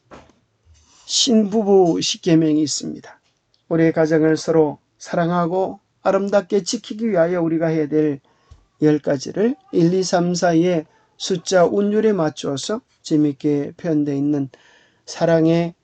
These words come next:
신부부 십계명을 한번 소개해 봅니다. 첫 번째는 일일이 챙겨주어라. 결국 둘밖에 없다. 사랑은 서로를,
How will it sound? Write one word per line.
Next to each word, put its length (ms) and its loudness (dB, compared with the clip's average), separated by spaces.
신부부 680 -2
십계명을 600 -4
한번 440 -6
소개해 360 -10
봅니다. 500 -18
첫 200 -6
번째는 560 0
일일이 480 -2
챙겨주어라. 840 -4
결국 460 -2
둘밖에 560 -6
없다. 400 -16
사랑은 500 0
서로를, 540 0